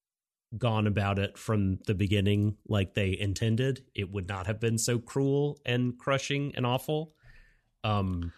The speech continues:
but, you know, uh, you're in a really vulnerable place when you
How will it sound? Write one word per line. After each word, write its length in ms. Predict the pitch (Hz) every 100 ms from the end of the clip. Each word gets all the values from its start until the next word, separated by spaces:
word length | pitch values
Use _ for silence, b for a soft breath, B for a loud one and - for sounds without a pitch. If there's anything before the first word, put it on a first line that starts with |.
| b b b - _ _ _ -
but, 440 | 110 113 104 - _ _
you 140 | - 131
know, 360 | 107 101 123 - _ _ _ _ _ _
uh, 420 | 104 101 98 95 98
you're 280 | 113 127
in 80 | 135
a 40 | 117
really 380 | 113 131 143
vulnerable 560 | 120 110 135 156 139 147
place 640 | - 151 151 - - - - -
when 340 | 104 95 92 -
you 560 | 107 95 92 87 87